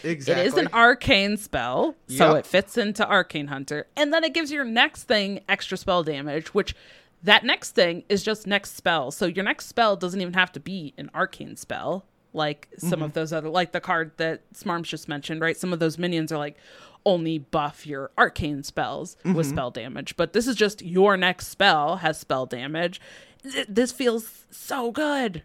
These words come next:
Speaker 1: I'm like, I'm ready to play with this. Just, just give me this card and I will be <laughs> happy. <laughs> Forget all the other cards. Just give me this one and let, let's go.
Speaker 2: You know what's, it, it, what I immediately thought of too is, like, uh,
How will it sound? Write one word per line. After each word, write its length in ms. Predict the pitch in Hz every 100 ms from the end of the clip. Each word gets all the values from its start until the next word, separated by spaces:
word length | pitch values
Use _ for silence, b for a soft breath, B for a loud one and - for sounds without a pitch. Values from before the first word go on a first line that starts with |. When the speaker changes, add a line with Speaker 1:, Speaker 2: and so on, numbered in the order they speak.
| _
Speaker 1:
I'm 380 | 233 269 - 226
like, 320 | 220 214 190 -
I'm 140 | 233 269
ready 160 | 285
to 60 | 240
play 180 | - 247
with 100 | 233
this. 140 | 240
Just, 240 | 226 226 -
just 220 | 311 -
give 120 | 427
me 120 | 370
this 260 | 220 208 226
card 540 | - 190 180 196 247 -
and 100 | 202
I 80 | 185
will 120 | 185
be 180 | 185 285 185 -
<laughs> 200 | - -
happy. 840 | 285 262 - - - - 277 - _ B 440 427
<laughs> 300 | B - 247
Forget 260 | - 403 392
all 120 | 381
the 100 | 330
other 140 | 311
cards. 260 | 277 220 226
Just 120 | 339
give 120 | 339
me 80 | 320
this 240 | 262 262 262
one 180 | 214
and 100 | 202
let, 220 | 208 220 208
let's 220 | 240 220
go. 380 | 220 160 180 - _ b b b
Speaker 2:
You 80 | 170
know 80 | 233
what's, 180 | 302 -
it, 320 | - 185 190
it, 160 | 185 175
what 200 | 160 175
I 240 | 170 170
immediately 420 | 151 165 165 160
thought 260 | 147 151 143
of 140 | 151
too 240 | - 151 147
is, 180 | 143
like, 280 | 147 139 135 -
uh, 200 | 143 135